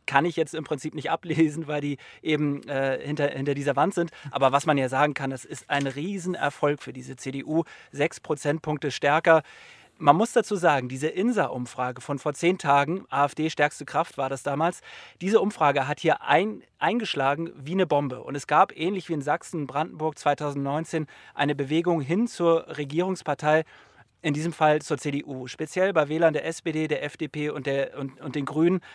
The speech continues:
hat, äh, die C D U noch mal ordentlich, ja, äh,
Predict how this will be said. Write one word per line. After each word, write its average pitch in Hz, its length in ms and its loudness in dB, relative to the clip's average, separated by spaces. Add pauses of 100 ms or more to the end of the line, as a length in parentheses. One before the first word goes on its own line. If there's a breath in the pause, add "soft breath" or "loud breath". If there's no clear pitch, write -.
(120 loud breath)
hat, - 400 -2
äh, 151 360 -6
die 147 200 -6
C 160 140 -4
D 156 120 -2
U 160 200 -2
noch 151 160 -2
mal 147 140 2
ordentlich, 151 580 -2 (320 loud breath)
ja, 147 300 6
äh, 62 220 -8